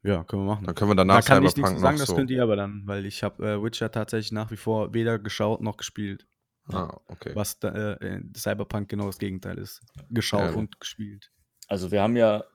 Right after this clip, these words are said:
Speaker 3: also bei The Witcher ist es ja so, wir wussten schon, dass es jetzt wieder, äh, einen neuen Teil, der, dass der in Arbeit ist und wir wussten auch schon, dass das eine Trilogie sein soll. Ähm, jetzt haben die aber noch mal neue Infos gegeben. Also es gibt jetzt irgendwie noch ein,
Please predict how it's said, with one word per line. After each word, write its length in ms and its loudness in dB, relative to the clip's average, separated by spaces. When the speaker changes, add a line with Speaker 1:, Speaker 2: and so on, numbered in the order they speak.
Speaker 3:
also 220 0
bei 140 8
The 120 0
Witcher 340 4
ist 160 -2
es 100 -10
ja 120 2
so, 220 2
wir 100 2
wussten 320 0
schon, 240 2
dass 180 2
es 200 -6
jetzt 300 -4
wieder, 460 4
äh, 320 0
einen 140 -8
neuen 260 -2
Teil, 340 6
der, 260 2
dass 180 0
der 140 -2
in 60 -6
Arbeit 360 0
ist 320 -4
und 280 -8
wir 100 -4
wussten 280 -4
auch 160 -2
schon, 360 -4
dass 260 0
das 300 -6
eine 220 -6
Trilogie 500 -2
sein 260 -2
soll. 320 2
Ähm, 380 -2
jetzt 200 0
haben 160 2
die 80 2
aber 160 4
noch 160 -2
mal 360 0
neue 280 0
Infos 440 -2
gegeben. 500 0
Also 160 0
es 120 -8
gibt 200 -10
jetzt 180 -4
irgendwie 720 -4
noch 280 -4
ein, 360 -6